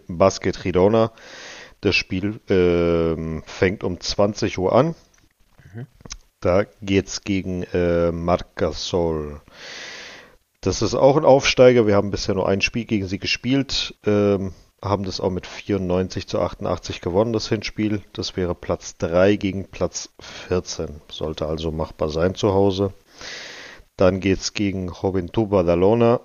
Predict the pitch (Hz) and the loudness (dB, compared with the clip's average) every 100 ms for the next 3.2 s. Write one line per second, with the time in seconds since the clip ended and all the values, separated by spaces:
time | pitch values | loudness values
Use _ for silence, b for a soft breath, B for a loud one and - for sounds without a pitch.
0 | _ 104 117 - - 113 - 92 82 92 | _ 4 4 2 2 2 2 -4 0 0
1 | 98 90 - 87 85 85 - 92 87 - | 0 -4 -4 -6 -2 -2 -2 -8 -6 -10
2 | 85 - 95 92 80 87 - - 87 104 | -10 -6 -6 -4 -4 -4 -4 -8 -4 2
3 | 117 123 | 4 2